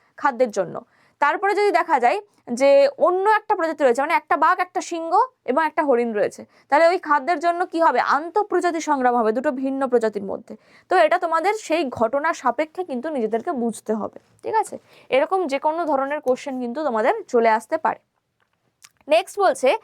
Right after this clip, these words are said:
মানুষের খাদ্যনালী ও মেরুদণ্ডে উপস্থিত নিষ্ক্রিয় অঙ্গের নাম লেখো। মানুষের খাদ্যনালীতে উপস্থিত, খাদ্যনালীতে এই যে কি থাকে, এই যে ক্ষুদ্রান্ত, ক্ষুদ্রান্ত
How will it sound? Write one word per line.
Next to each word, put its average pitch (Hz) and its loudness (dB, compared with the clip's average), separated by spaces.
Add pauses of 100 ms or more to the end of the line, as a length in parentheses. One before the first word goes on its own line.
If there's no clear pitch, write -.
(420)
মানুষের 359 2 (120)
খাদ্যনালী 370 2
ও - 0
মেরুদণ্ডে 330 2
উপস্থিত 339 -4 (100)
নিষ্ক্রিয় 254 -6
অঙ্গের 277 -2
নাম - -6 (100)
লেখো। - -20 (440)
মানুষের 339 0 (120)
খাদ্যনালীতে 381 0 (100)
উপস্থিত, 302 -2 (500)
খাদ্যনালীতে 359 2
এই 359 0
যে 359 -2
কি 330 0 (100)
থাকে, 302 0
এই 247 -4
যে 277 -2 (120)
ক্ষুদ্রান্ত, 330 0 (500)
ক্ষুদ্রান্ত 320 0